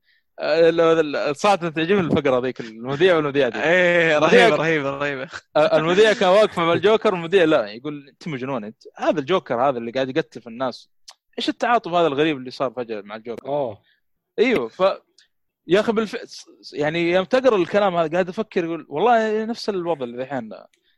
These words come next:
Speaker 1: لما يطلع فيلم الجوكر الناس تتحمس واللي يلبس لك
Speaker 3: آه.
Speaker 1: القناع واللي ما نعرف إيه، وأنا الجوكر وأنا، وأنا."
Speaker 2: <laughs>
Speaker 1: فذكرت ال-، الفيلم الجوكر أول ما نزل والصج اللي سواه، لدرجة حتى في واحد من ال-، آه،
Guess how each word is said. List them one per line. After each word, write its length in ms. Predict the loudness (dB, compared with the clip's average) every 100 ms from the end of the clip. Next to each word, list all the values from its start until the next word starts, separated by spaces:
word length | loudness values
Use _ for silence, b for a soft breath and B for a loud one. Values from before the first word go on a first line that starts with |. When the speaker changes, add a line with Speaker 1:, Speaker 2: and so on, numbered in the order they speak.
| _
Speaker 1:
لما 120 | -2 0
يطلع 180 | 0
فيلم 240 | -2 -4 -4
الجوكر 260 | -2 -2
الناس 240 | -2 -4 -4
تتحمس 480 | -4 -6 -4 -8 -8
واللي 140 | -8
يلبس 220 | -4 -4
لك 140 | -4 -6
Speaker 3:
آه. 20 |
Speaker 1:
القناع 520 | -6 -2 2 4 4
واللي 160 | 2 0
ما 80 |
نعرف 260 | 0 0 0
إيه، 220 | 0 0 B B B
وأنا 260 | 0 2 2
الجوكر 480 | 0 4 4 4 2
وأنا، 300 | 2 4 4
وأنا." 300 | 4 2 -2 -8 B B B B -12
Speaker 2:
<laughs> 460 | -12 -12 -18 -4
Speaker 1:
فذكرت 1300 | 2 4 6 4 4 0 0 -2 -4 -2 0 2 2
ال-، 140 | 4 4 6 4 4 4
الفيلم 280 | 2 -2 -2
الجوكر 380 | 2 2 4 4
أول 160 | 4
ما 140 | 4 2
نزل 260 | 2 0
والصج 640 | 2 2 0 0 -4 -6 -4
اللي 100 | -2
سواه، 320 | 0 2 2
لدرجة 400 | 0 0 -2 -2
حتى 280 | -6 -8 -6
في 120 | 0
واحد 200 | 0 0
من 180 | -4 -12
ال-، 180 | -12 -14
آه، 200 | -16